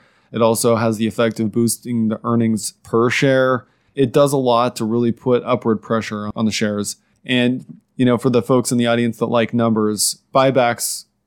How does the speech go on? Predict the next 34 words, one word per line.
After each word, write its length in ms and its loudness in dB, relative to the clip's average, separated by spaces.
they 100 2
were 160 4
running 300 0
at 80 0
an 100 -2
annualized 640 0
rate 180 2
of 80 -4
about 300 -2
eight 140 0
hundred 260 0
billion 300 0
dollars 340 0
a 40 -6
year 540 -4
up 160 -2
through 180 -2
Q 260 -2
one 260 -2
of 120 -8
this 260 -6
year. 320 -8
So 440 -2
think 160 0
about 340 0
up 120 2
until 600 2
covid 460 2
nineteen 540 0
hit, 480 -2
companies 760 -2
were 160 0
buying 320 -2
back 500 -2